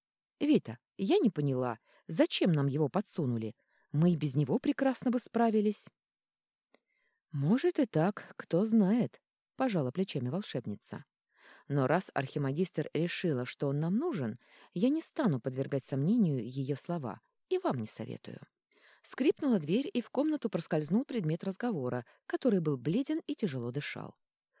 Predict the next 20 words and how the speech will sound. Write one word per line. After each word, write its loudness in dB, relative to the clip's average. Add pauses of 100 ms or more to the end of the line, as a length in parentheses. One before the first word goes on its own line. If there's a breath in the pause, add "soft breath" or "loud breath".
(140)
Закрыв 0
створку -2
за -4
собой, -2 (280 soft breath)
Альперт 0
подпер 0
ее -2
спиной -2
и -2
обвел 0
присутствующих -2
безумным -2
взором. -10 (840 loud breath)
Мужчины 2
и -2
рубаки -2
мгновенно 0
вскочили -6
на -4
ноги. -12